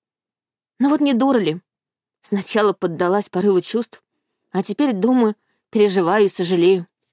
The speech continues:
«Анисимова, ты сюда спать пришла или делом заниматься?» одёрнул Сайшин Фушигас. Я икнула от неожиданности.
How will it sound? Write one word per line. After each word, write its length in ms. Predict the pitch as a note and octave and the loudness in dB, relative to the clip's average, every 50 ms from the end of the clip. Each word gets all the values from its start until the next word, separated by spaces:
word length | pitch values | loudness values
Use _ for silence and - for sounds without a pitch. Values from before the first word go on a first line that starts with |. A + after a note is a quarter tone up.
| _ _ _ _ _ _ _ _ _ _ _ _ | _ _ _ _ _ _ _ _ _ _ _ _
«Анисимова, 800 | - F#3+ G3 G#3+ A#3 A#3+ - - - E3 D3+ C3+ C#3 C#3 C#3 - _ _ _ _ _ _ _ _ _ _ _ _ _ | -2 0 2 4 4 2 0 -2 -6 -10 -10 -12 -12 -16 -20 -20 _ _ _ _ _ _ _ _ _ _ _ _ _
ты 180 | - E3+ F3+ | -2 0 0
сюда 420 | F3+ - - E3+ E3 F3 E3+ E3+ E3+ | 0 0 -2 -2 0 0 0 0 -2
спать 340 | - - - - A#3 C4 - | -6 -10 -8 -6 -6 -6 -6
пришла 480 | - - D3 C#3 - - B2 B2+ C3+ C3+ _ _ _ _ _ _ _ | -6 -6 -6 -6 -6 -6 -6 -8 -8 -10 _ _ _ _ _ _ _
или 200 | - A#3 G#3+ F#3+ | -2 0 0 2
делом 300 | F3 D#3 F#3 G#3+ A3+ A#3 | 2 2 0 0 0 0
заниматься?» 600 | A3 G#3 A3 A3 G#3 G#3 G3+ G3+ - - - A3 G#3+ _ _ _ _ _ _ _ _ _ _ _ _ _ | 0 0 2 2 2 0 0 -2 -6 -10 -12 -12 -14 _ _ _ _ _ _ _ _ _ _ _ _ _
одёрнул 560 | - F#3 F#3 E3 D#3+ F3 F3 E3+ E3+ E3 D#3+ D3+ | -4 -4 -4 -2 0 0 0 0 -2 -4 -4 -4
Сайшин 440 | - - E3 D#3 D3 - - E3 | -4 -2 -2 -2 -2 -4 -6 -8
Фушигас. 520 | D#3 - E3+ D3+ - C#3+ C#3+ - - - - _ _ _ _ _ _ _ _ _ _ _ _ _ _ _ _ _ _ _ - | -6 -6 -8 -6 -6 -6 -8 -8 -10 -12 -16 _ _ _ _ _ _ _ _ _ _ _ _ _ _ _ _ _ _ _ -10
Я 280 | D#3+ D#3 F3 E3+ E3+ | -4 -2 -2 0 0
икнула 360 | F3+ F3 - G#3 G3 F3+ E3 D3+ | 0 0 0 -2 0 0 0 -2
от 100 | D3+ - | -2 -2
неожиданности. 840 | D#3+ D#3+ D#3+ D#3+ D3 E3 D3+ D#3 D3 D#3 D#3 - - - D#3+ D#3 | -2 -2 -2 -2 -2 -4 -4 -4 -4 -6 -8 -10 -12 -14 -16 -18